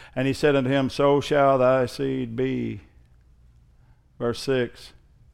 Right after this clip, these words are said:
And he, Abram, believed in the Lord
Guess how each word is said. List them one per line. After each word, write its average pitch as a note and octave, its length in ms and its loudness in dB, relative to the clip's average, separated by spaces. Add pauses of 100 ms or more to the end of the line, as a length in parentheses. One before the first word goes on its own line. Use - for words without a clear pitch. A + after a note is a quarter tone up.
(2000)
And A2 120 -6
he, D3 260 4
Abram, A#2+ 480 0 (840)
believed A#2+ 320 0
in C3 100 -4
the C3 60 -2
Lord B2+ 460 2